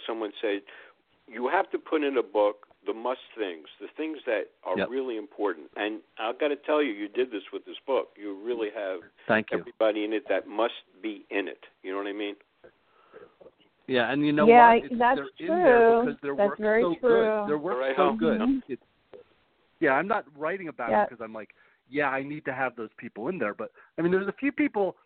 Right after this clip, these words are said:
Speaker 2: At a certain point, I took out a, a certain tier of bands 'cause it's like,
Speaker 1: Hmm.
Speaker 2: oh, they played C B G B's a couple of times and they made a demo tape.
Speaker 1: Right.
Speaker 2: You know, that's not really what I'm talking about.
Speaker 1: <laughs>
Speaker 2: You know,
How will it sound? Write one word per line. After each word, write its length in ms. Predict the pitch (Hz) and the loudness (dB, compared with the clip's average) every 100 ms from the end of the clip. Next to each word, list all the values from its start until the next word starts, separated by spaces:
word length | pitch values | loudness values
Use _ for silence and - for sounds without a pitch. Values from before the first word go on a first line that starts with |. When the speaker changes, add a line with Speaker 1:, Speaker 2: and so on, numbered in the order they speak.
| _ _ - | _ _ -4
Speaker 2:
At 100 | 208 | -4
a 80 | - | -4
certain 200 | 302 269 | -10 -10
point, 240 | 233 226 160 | -6 -2 -2
I 80 | |
took 280 | - 190 - | -4 -10 -6
out 200 | 160 151 | -4 -4
a, 60 | 127 - | -6 -10
a 60 | 131 - | -18 -12
certain 260 | 170 131 - _ - - | -12 -12 -20 _ -18 -6
tier 260 | 151 160 | -4 -4
of 120 | 127 117 - | -6 -10 -10
bands 520 | 113 117 127 143 156 - | -4 0 0 -2 -10 -12
'cause 120 | 131 117 | -10 -8
it's 160 | 117 123 | -8 -2
like, 240 | 110 - - - | -2 -4 -20 -12
Speaker 1:
Hmm. 100 | 104 | 0
Speaker 2:
oh, 200 | 156 160 | 2 2
they 120 | 147 139 | 0 -8
played 280 | 165 151 - | -8 -12 -12
C 100 | 147 | -16
B 140 | 139 143 | -10 -10
G 140 | 131 131 | -8 -6
B's 140 | 131 - | -6 -4
a 40 | |
couple 180 | 143 127 | -6 -6
of 60 | - | -6
times 280 | 131 127 117 | -4 -4 -6
and 100 | 117 | -8
they 80 | |
made 160 | 117 107 | -6 -8
a 60 | 104 | -6
demo 320 | 110 101 90 - | -8 -8 -16 -16
tape. 240 | - - - _ _ _ 95 | -16 -18 -20 _ _ _ -4
Speaker 1:
Right. 200 | 98 110 | 2 6
Speaker 2:
You 60 | 131 | 6
know, 60 | |
that's 220 | 156 185 | 4 0
not 200 | 107 110 120 120 | 0 -4 -6 -10
really 360 | 156 180 151 | -2 -2 -2
what 180 | 117 117 | -2 -4
I'm 140 | 107 104 | -4 -6
talking 400 | 127 117 - 92 | -6 -6 -8 -16
about. 320 | 90 80 - 110 - | -14 -14 -12 -12 -2
Speaker 1:
<laughs> 360 | 147 - 170 127 | -2 0 -2 -2
Speaker 2:
You 100 | 123 | 0
know, 220 | 120 | 0